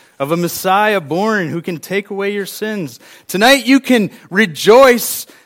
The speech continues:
with joy unspeakable and full of glory, a joy that's rock solid, a joy that's unshakable. This Christmas you can seek Christ and put all your faith in him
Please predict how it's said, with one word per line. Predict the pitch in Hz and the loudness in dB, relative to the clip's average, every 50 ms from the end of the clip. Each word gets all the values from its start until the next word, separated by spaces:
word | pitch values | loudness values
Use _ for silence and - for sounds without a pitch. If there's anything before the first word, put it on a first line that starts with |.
| _ _ _ _ | _ _ _ _
with | - 180 160 151 127 | -4 -4 -4 -4 -4
joy | - 226 247 247 254 247 226 - - | 2 4 6 8 8 6 4 2 2
unspeakable | 214 247 294 320 339 294 - - - - - _ 302 320 320 262 - 240 190 143 139 143 127 110 - - - _ | 2 4 6 6 4 4 2 -2 -6 -8 -8 _ 2 2 2 2 2 -2 -4 -4 -6 -6 -8 -8 -10 -16 -10 _
and | 180 180 185 - | -4 -4 -4 -4
full | - - - 269 311 320 302 | -6 -6 0 2 2 4 4
of | 269 208 170 | 2 0 -4
glory, | 147 196 226 285 311 311 269 208 156 139 123 - - _ _ | -2 0 2 4 4 4 4 2 2 0 -4 -8 -14 _ _
a | - 175 | -4 -4
joy | 143 - 214 277 294 285 | -2 0 4 4 4 4
that's | 254 240 - - 165 | 4 2 0 -2 0
rock | 185 233 262 262 262 - - | 2 4 4 4 4 2 -2
solid, | - - - - 277 277 269 262 247 220 196 156 120 110 98 - _ _ _ _ _ _ _ _ _ _ _ - | -4 -4 2 4 6 6 8 6 6 4 4 0 -2 -4 -10 -20 _ _ _ _ _ _ _ _ _ _ _ -10
a | 165 | -10
joy | 160 131 147 214 240 262 247 240 | -8 0 4 6 6 8 6 6
that's | 240 - - - | 4 0 -2 -2
unshakable. | 226 233 226 208 - - - - - 262 311 339 - - - 190 127 131 123 110 90 - _ _ _ _ _ _ _ _ _ _ _ _ _ _ | 0 0 0 0 0 -4 -6 -2 0 2 2 2 0 0 -4 -6 -6 -6 -8 -10 -12 -16 _ _ _ _ _ _ _ _ _ _ _ _ _ _
This | 269 294 - - | -2 -2 -2 -2
Christmas | - 277 269 - 254 240 - - | -2 -2 -2 -2 -2 -4 -2 -4
you | 240 214 | -4 -4
can | - 202 160 | -4 -4 -6
seek | - - - 277 285 277 - | -6 -2 -2 -2 -2 -2 -4
Christ | - 226 247 240 226 - | -2 0 2 2 0 0
and | 202 143 | -4 -8
put | 180 190 | -4 0
all | 202 220 247 269 | 0 2 2 2
your | 262 247 | 0 -2
faith | - - 254 254 240 - | -2 -2 -2 -2 -2 -4
in | 220 190 | -6 -6
him | 175 214 226 233 220 | -4 -4 -2 -2 -4